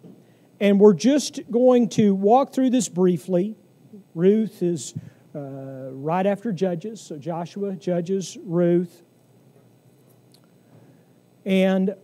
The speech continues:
I want to look at this and, and help you understand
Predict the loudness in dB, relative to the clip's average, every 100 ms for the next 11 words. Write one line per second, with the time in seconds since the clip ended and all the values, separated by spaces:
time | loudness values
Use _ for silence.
0 | -8 -2 2 2 2 2 2 2 2 2
1 | -2 -4 -2 -2 -2 -2 -2 -4 0 0
2 | 0 -6 -4 -4 -6 -8 -16 -8 -4 -2
3 | -4 -2 -2 -2